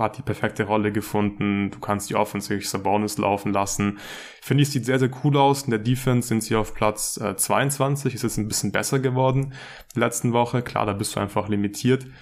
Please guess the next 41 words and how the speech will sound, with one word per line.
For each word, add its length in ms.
mit 160
Sabonis, 720
aber 320
sie 80
sind 160
ja 100
auf 160
jeden 240
Fall 260
einfach 560
eins 260
der 180
positiven 720
Überraschungen 800
der, 560
äh, 280
laufenden 440
N-B-A-Saison. 880
Ich 80
glaub, 220
du 120
hast 160
im 100
Pod 240
noch 60
nicht 200
allzu 300
viel 220
über 140
die 120
Kings, 520
äh, 320
gesprochen. 760
Jerry, 280
wie 80
gefallen 400
dir 100
die 140
Kings, 580
äh, 180
bislang 580